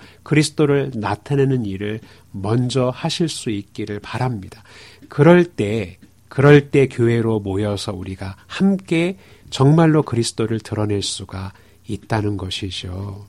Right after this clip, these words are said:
어떤 분들은 또 이렇게 생각하실지도 모릅니다.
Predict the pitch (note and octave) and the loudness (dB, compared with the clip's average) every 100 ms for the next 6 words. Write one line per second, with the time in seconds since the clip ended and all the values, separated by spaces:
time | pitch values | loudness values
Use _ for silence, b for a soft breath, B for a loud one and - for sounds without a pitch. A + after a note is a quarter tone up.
0 | _ _ _ _ _ _ _ _ - - | _ _ _ _ _ _ _ _ -20 -8
1 | C3+ C#3+ C#3+ B2+ A#2 A#2 A#2+ A#2 G#2+ C3 | 2 6 6 6 4 2 2 0 0 2
2 | A#2+ D3 C#3+ - C#3+ C#3+ C#3 C#3 C#3+ - | 4 4 2 2 4 6 4 0 -4 -8
3 | F#3+ F#3+ F3 C#3+ - B2 B2 A2+ G#2 G#2+ | 0 0 2 0 0 -2 -2 -6 -4 -4
4 | A2+ G#2 G2 F#2+ | -4 -6 -8 -12